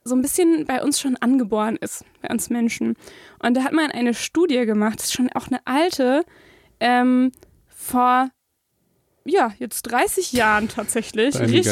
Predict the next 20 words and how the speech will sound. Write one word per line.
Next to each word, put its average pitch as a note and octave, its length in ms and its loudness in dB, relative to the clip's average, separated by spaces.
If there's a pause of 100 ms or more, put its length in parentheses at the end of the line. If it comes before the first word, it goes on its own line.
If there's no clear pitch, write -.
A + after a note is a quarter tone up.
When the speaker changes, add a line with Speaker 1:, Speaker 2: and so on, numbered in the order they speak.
(120)
Speaker 2:
geile - 20 -2
Speaker 1:
alte C#4 180 2
Speaker 2:
Studie. D4+ 140 0
Speaker 1:
Studie. B3 360 0 (320)
Speaker 2:
Ist - 160 0
das D#3+ 120 0
so - 60 4
ein B3+ 60 4
Speaker 1:
Ähm, C4 60 4
Speaker 2:
Klassiker A#3+ 520 0 (240)
oder B2+ 240 -2
ist C3 160 -4
das C3+ 120 -2
so B2+ 100 -2
ein, B2+ 500 2
äh, A#2 200 0
den A#2 160 0
man A2+ 140 2
nicht G#2+ 160 -2
kennt? G2 300 -4